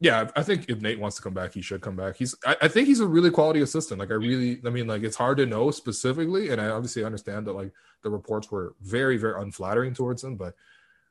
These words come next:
um, I, I mean, it seemed like mo-, most of the Raptors worked really well with Nate. They really got gelled with his personality. He's a very co-, uh, confident,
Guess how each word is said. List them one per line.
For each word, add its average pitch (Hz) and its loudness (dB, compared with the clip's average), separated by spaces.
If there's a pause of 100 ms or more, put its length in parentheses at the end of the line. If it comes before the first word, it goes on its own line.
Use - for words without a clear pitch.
(140)
um, 87 -8 (560)
I, 117 2
I 131 -4
mean, 139 0
it 117 -4
seemed 202 -2
like 135 2
mo-, 120 -4
most 110 2
of 165 -2
the 139 4
Raptors 110 0
worked 104 -4
really 104 -2
well 104 -4
with 110 -2
Nate. 110 -6
They 101 -6
really 110 -2
got 98 -4
gelled 104 -4
with 95 -8
his 92 -10
personality. 104 -2
He's 107 -2
a 107 -6
very 113 0
co-, - -10
uh, 95 -10
confident, 110 -4